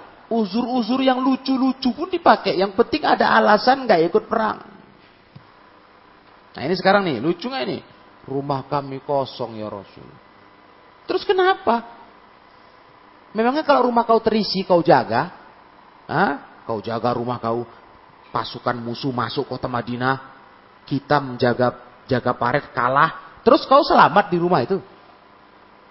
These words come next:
Habislah kau di situ. Namanya pasukan ini mau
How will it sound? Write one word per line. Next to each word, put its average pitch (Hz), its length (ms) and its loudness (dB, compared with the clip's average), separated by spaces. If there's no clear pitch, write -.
Habislah 165 560 0
kau 156 240 2
di 131 80 -4
situ. 139 240 -6
Namanya 139 320 -6
pasukan 139 480 -2
ini 143 240 -4
mau 151 80 0